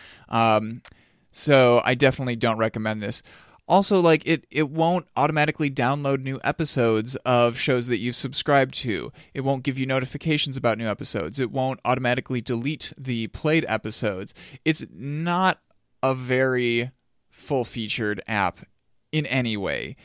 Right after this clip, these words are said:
uh, when it comes to podcasting. It's pretty clear that, like, podcasting was just kind of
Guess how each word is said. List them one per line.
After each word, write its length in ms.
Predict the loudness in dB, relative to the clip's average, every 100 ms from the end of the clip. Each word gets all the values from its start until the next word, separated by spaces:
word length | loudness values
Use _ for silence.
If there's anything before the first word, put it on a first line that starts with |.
| _ -2
uh, 180 | -2
when 140 | -2 -4
it 100 | -6
comes 220 | -6 -6
to 80 | -8
podcasting. 720 | -4 -4 -4 -6 -8 -8 -10
It's 100 | -8
pretty 220 | -4 -4
clear 320 | 0 2 2
that, 180 | 2 0
like, 240 | 0 -2 -2
podcasting 720 | -2 -2 -2 -4 -4 -6 -10
was 160 | -8
just 160 | -8 -8
kind 220 | -8 -6
of 120 | -8